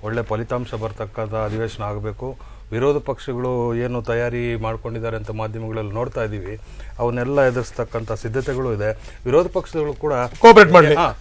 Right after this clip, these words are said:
Speaker 1: ನಕಾರಾತ್ಮಕವಾಗಿ
Speaker 2: ಮಾಮೂಲಿ.
Speaker 1: ಇಲ್ದ್ರೆ ಸಕಾರಾತ್ಮಕವಾಗಿ ವಿಷಯಗಳನ್ನ ತಂದಾಗ
Speaker 2: Yes.
Speaker 1: ನಿಜವಾಗ್ಲೂ ಅಧಿವೇಶನ
Speaker 2: Thank you.
Speaker 1: ಚೆನ್ನಾಗಿ ನಡೀತದೆ. ಈ ಅಧಿವೇಶನಕ್ಕೆ ಏನೆಲ್ಲ ಸರ್ಕಾರ ಸಿದ್ಧತೆಗಳು
Speaker 2: ಓಕೆ.
Speaker 1: ಮಾಡ್ಕೋಬೇಕು ಅದು
Speaker 2: Thank you, sir.
Speaker 1: ಮಾಡ್ಕೊಂಡಿದೆ.
Speaker 2: Thank you. Thank you very much. ಇಲ್ಲಿಂದ ಗವರ್ನಮೆಂಟ್ ಸಾಕಷ್ಟು ಮಾತಾಡಿದ್ರಿ. ನಮಗೆ ಬುದ್ಧಿ ಬಂದಾಗಿಂದ ಒಂದು ಮಾದರಿ ಅಧಿವೇಶನ ಅನ್ನೋದನ್ನ ನೋಡೇ ಇಲ್ಲ ನಾವು.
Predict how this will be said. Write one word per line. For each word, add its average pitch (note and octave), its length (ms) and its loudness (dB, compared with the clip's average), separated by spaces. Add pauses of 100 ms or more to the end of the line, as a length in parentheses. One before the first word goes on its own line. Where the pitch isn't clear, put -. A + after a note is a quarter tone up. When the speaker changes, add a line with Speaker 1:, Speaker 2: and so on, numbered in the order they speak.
Speaker 1:
ನಕಾರಾತ್ಮಕವಾಗಿ E3+ 600 6
Speaker 2:
ಮಾಮೂಲಿ. E3 240 4
Speaker 1:
ಇಲ್ದ್ರೆ D#3+ 260 -2
ಸಕಾರಾತ್ಮಕವಾಗಿ D3 880 -6 (340)
ವಿಷಯಗಳನ್ನ C#3+ 540 -4
ತಂದಾಗ C#3+ 380 -2
Speaker 2:
Yes. C3 480 2
Speaker 1:
ನಿಜವಾಗ್ಲೂ E3 300 8
ಅಧಿವೇಶನ C#3 360 2
Speaker 2:
Thank A#3 140 8
you. A3+ 80 12
Speaker 1:
ಚೆನ್ನಾಗಿ E3 260 6
ನಡೀತದೆ. D#3 420 0 (440)
ಈ E3+ 160 0
ಅಧಿವೇಶನಕ್ಕೆ E3 600 -2
ಏನೆಲ್ಲ D#3+ 360 0
ಸರ್ಕಾರ D3 400 -2
ಸಿದ್ಧತೆಗಳು D#3+ 500 8
Speaker 2:
ಓಕೆ. C3 100 0
Speaker 1:
ಮಾಡ್ಕೋಬೇಕು D3 500 -2
ಅದು E3 120 0
Speaker 2:
Thank D3 220 6
you, A#3+ 100 6
sir. A3 60 10
Speaker 1:
ಮಾಡ್ಕೊಂಡಿದೆ. A#3 260 12
Speaker 2:
Thank A3 160 12
you. G#3+ 120 8
Thank G#3+ 160 8
you A3+ 120 12
very A3+ 200 12
much. G3 100 6
ಇಲ್ಲಿಂದ G#3+ 220 8
ಗವರ್ನಮೆಂಟ್ G#3+ 260 8
ಸಾಕಷ್ಟು G3 220 6
ಮಾತಾಡಿದ್ರಿ. G3+ 540 8 (340)
ನಮಗೆ F3+ 320 8
ಬುದ್ಧಿ G3 260 8
ಬಂದಾಗಿಂದ G3 460 8 (520)
ಒಂದು F3+ 220 2
ಮಾದರಿ F#3 340 12
ಅಧಿವೇಶನ G3 380 8
ಅನ್ನೋದನ್ನ F3+ 300 4
ನೋಡೇ E3 220 8
ಇಲ್ಲ D#3 160 6
ನಾವು. B2+ 260 -2